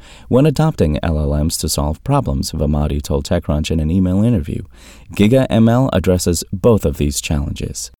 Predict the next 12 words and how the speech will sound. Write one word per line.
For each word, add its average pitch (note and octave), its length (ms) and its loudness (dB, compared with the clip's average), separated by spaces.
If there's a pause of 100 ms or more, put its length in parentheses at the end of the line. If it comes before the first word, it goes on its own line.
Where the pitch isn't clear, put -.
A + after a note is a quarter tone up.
(300)
Giga C#3+ 220 4
M A#2 180 6
L A2+ 140 6
offers G2+ 360 2
its F#2+ 140 0
own F#2+ 220 2
set F#2 180 2
of E2+ 180 0
L E2 140 0
L D#2 340 2
Ms, - 280 -4
the D#2+ 200 2